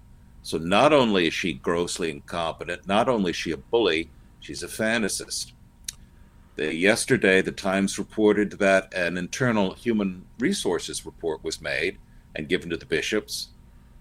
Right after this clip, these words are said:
and Bishop Dyer then contacted the author of the report and asked her to change it to make it less damning. And the woman said, "No, this is what I found."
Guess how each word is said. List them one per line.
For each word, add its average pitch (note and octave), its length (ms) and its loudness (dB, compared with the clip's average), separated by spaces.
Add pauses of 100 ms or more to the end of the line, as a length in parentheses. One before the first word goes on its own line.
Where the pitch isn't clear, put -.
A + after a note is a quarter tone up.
(160)
and F#2+ 240 4
Bishop G#2 320 0
Dyer G2 360 6
then G2+ 240 0
contacted G#2+ 840 0
the F2+ 120 -2
author A2 380 2
of E2+ 60 -6
the - 80 -6
report G2 320 -2
and G2 80 -2
asked F#2+ 200 -6
her A2 80 -2
to A2 80 -2
change D#3 520 -2
it E2+ 180 -2 (520)
to A2 100 2
make G2 340 4
it G#2 160 0
less F#2 480 -2 (540)
damning. B2+ 440 2 (760)
And D#2 600 -2 (240)
the G2+ 280 -4
woman F#2+ 260 0
said, - 220 -6
"No, F#2+ 220 0
this F2+ 200 -4
is - 200 -8
what E2+ 120 -2
I E2+ 140 2
found." F3 440 -4